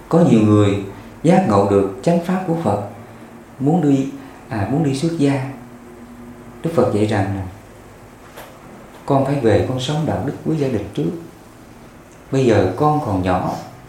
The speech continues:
vợ còn trẻ, gia đình cần con rất là lớn. Con là chỗ dựa, vừa là tinh thần,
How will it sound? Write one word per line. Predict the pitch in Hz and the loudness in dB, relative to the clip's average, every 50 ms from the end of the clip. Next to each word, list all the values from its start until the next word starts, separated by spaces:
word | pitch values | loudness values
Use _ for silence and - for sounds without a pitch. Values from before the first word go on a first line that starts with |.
| - - - - - - | -20 -20 -20 -14 -4 0
vợ | 104 101 104 101 107 | 2 2 2 2 2
còn | 104 90 92 - | 0 -2 -2 -2
trẻ, | 101 90 - - 151 165 - - - - - - | -4 -4 -4 -4 -6 -8 -10 -10 -14 -18 -10 -6
gia | 151 147 143 | -4 -2 -2
đình | 131 117 107 104 98 - - - - - - - - - - - - - - - - - - - - - - - | 0 -2 -2 -4 -6 -10 -12 -16 -20 -20 -20 -20 -20 -20 -20 -20 -20 -20 -20 -20 -20 -20 -20 -20 -20 -18 -6 -2
cần | 123 107 98 98 101 | 0 0 2 2 0
con | 143 139 143 | 0 0 0
rất | 143 180 - 120 | 0 0 -2 -2
là | 104 95 | -4 -4
lớn. | 98 120 139 160 - - - - - - - - - - - - | -4 -2 -4 -4 -4 -6 -10 -16 -20 -20 -20 -20 -20 -20 -20 -8
Con | - 143 135 123 | -6 -4 -2 -2
là | 104 95 90 - | -2 -4 -4 -4
chỗ | - 104 101 131 143 120 | -2 -2 0 0 0 0
dựa, | 98 95 95 98 98 - - - - - - - - - - - - - - - - - - - - - - - - - - - - - - - - 98 | 0 2 2 0 0 -2 -6 -12 -16 -20 -20 -20 -20 -20 -20 -20 -20 -20 -20 -20 -20 -20 -20 -20 -20 -20 -20 -20 -20 -20 -20 -20 -20 -20 -20 -20 -14 -4
vừa | 113 110 107 110 | 2 4 4 4
là | 104 98 98 92 92 90 90 - - - - - - - - - - - - - - - - - - - | 4 4 2 0 -2 -2 -4 -8 -12 -16 -20 -20 -20 -20 -20 -20 -20 -20 -20 -20 -20 -20 -20 -20 -4 0
tinh | - 180 165 135 | 2 2 2 2
thần, | 117 104 101 95 | 0 -2 -2 -4